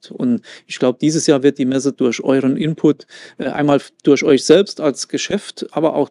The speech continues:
durch die Messepartner, die ihr praktisch dann ja, äh, mitorganisiert habt, ist es nochmal, wie jetzt zum Beispiel, ich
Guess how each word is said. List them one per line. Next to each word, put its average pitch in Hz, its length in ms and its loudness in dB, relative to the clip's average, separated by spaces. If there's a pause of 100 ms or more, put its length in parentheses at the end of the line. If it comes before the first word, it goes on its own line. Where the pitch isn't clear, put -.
durch 147 280 0
die 147 460 -2
Messepartner, 151 720 -2
die 127 120 -4
ihr 131 120 2 (360)
praktisch 147 320 -8
dann 143 180 -4
ja, 139 300 -4
äh, 139 180 -8
mitorganisiert 131 920 -2
habt, 147 240 -6 (320)
ist 180 140 -2
es 147 120 -4
nochmal, 135 480 0 (260)
wie - 80 -12
jetzt 110 120 -10
zum 127 120 -2
Beispiel, 135 600 -2
ich - 160 -8